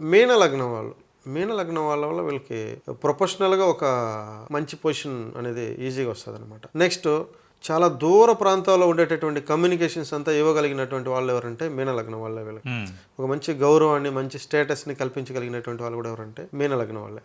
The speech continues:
Speaker 1: అయితే వీళ్ళు వాళ్ళతో ఎక్కువ కాలం ఉండాలని ఆశపడినా కానీ వాళ్ళు ఎక్కువసేపు వీళ్ళతో ఉండలేరన్నమాట.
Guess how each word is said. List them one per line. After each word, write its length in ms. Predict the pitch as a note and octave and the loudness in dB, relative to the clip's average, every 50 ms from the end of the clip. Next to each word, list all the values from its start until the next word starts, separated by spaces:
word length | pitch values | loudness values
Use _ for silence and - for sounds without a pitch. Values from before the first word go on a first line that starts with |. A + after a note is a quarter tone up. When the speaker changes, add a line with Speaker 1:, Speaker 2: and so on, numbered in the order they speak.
| - | -8
Speaker 1:
అయితే 380 | - C3+ D3 C#3 C#3+ E3 F#3 G3+ - - | -4 -4 -4 -4 -4 -10 -10 -10 -12 -6
వీళ్ళు 280 | C3+ C3 D#3+ F#3 G3+ G3+ | 2 6 6 8 8 10
వాళ్ళతో 300 | F#3+ F#3 F3 F3 F3 F3 | 10 8 8 6 6 4
ఎక్కువ 240 | D#3+ D#3 - - F#3+ | 2 2 0 -2 0
కాలం 260 | F#3 F#3 E3 D#3+ D3 | 2 4 4 4 4
ఉండాలని 360 | D3 D3+ D#3+ D#3+ D#3+ D3+ D3 | 2 4 4 4 6 4 4
ఆశపడినా 460 | C#3 C#3+ C#3 - - D3 C3+ C#3+ D3 | 2 2 0 -2 -2 -2 0 0 0
కానీ 320 | C3+ A#2+ A2+ G#2+ A#2+ D3+ F3+ F#3 - | 0 -2 -4 -4 -4 -6 -6 -6 -2
వాళ్ళు 320 | D#3+ E3+ F#3 G#3 G#3 G3+ | 2 4 6 6 6 6
ఎక్కువసేపు 480 | G3 F#3 F#3+ F#3+ G#3 F3 - F3 D#3 F3 | 6 4 2 0 -4 0 0 -2 0 0
వీళ్ళతో 280 | E3 C#3+ B2 A#2 D3+ | -2 -2 0 -2 -2
ఉండలేరన్నమాట. 560 | C3+ B2+ C3+ C3+ B2 A2 G#2 G2 G2 G2 G2 | -2 -2 -2 -2 -2 -4 -4 -8 -12 -16 -18